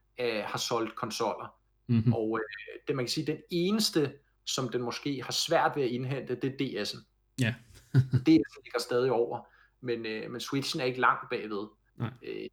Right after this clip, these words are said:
Speaker 1: og det er jo igen virkelig positive tegn, øh, taler for en, en maskine, der i virkeligheden er i fremgang. Du kan også kigge på, på kvartalerne år for år, eller du kan kigge på salget år for år siden launch af Switchen.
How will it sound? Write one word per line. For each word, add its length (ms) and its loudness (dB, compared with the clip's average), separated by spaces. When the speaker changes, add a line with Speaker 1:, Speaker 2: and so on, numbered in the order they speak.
Speaker 1:
og 420 -10
det 80 2
er 40 6
jo 120 6
igen 380 2
virkelig 360 4
positive 500 -4
tegn, 460 0
øh, 540 -8
taler 300 0
for 240 0
en, 280 -4
en 140 -6
maskine, 520 -2
der 180 2
i 80 -2
virkeligheden 300 0
er 40 0
i 60 -2
fremgang. 580 2
Du 60 -12
kan 100 2
også 140 -2
kigge 280 -6
på, 300 4
på 280 4
kvartalerne 680 0
år 280 0
for 80 -6
år, 340 4
eller 140 -6
du 100 -10
kan 100 -6
kigge 220 -10
på 240 2
salget 460 0
år 240 0
for 60 -6
år 300 4
siden 300 -6
launch 360 4
af 60 -4
Switchen. 460 -2